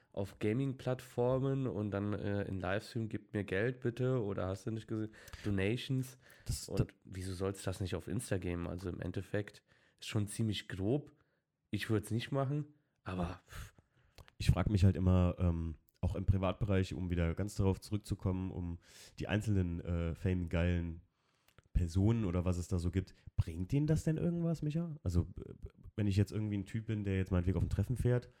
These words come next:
Speaker 2: äh, kriegt da meine fünfhundert Likes auf ein Bild, das ich da vielleicht gemacht hab und hab jetzt meinetwegen tausend, tausende Follower. Ich weiß ja, ob das, das mittlerweile muss man da schon mehr als nur zehntausend haben, um da wirklich,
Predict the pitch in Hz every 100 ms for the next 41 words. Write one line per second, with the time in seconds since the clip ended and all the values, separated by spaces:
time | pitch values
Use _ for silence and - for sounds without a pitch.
0 | _ _ _ 98 95 - 104 104 98 92
1 | 90 104 104 87 90 113 - - 101 107
2 | 113 110 101 107 107 107 - 101 101 -
3 | 110 - 87 85 - - 87 80 85 85
4 | 95 90 80 _ _ _ _ _ _ _
5 | _ _ 104 104 95 87 107 110 - 107
6 | 104 104 95 82 90 90 69 - 80 82
7 | - 85 - - 92 87 82 87 92 92
8 | 92 87 82 82 85 95 80 85 95 90
9 | - 85 80 85 87 87 85 80 82 82
10 | - 92